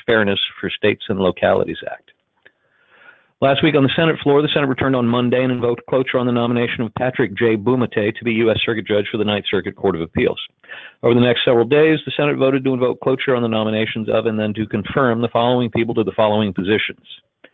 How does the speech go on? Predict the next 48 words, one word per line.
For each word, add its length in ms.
Patrick 300
J. 160
Bumate 560
to 80
be 120
U 200
S 100
Circuit 220
Judge 240
for 60
the 40
Ninth 300
Circuit 240
Court 220
of 80
Appeals. 480
Lawrence 400
Van 240
Dyke 400
to 80
be 140
U 220
S 160
Circuit 280
Judge 280
for 80
the 120
Ninth 320
Circuit 260
Court 220
of 80
Appeals. 440
John 280
Joseph 360
Sullivan 460
to 80
be 100
Ambassador 400
of 80
the 60
United 300
States 260
of 80
America 340
to 100
the 120
Russian 440
Federation. 580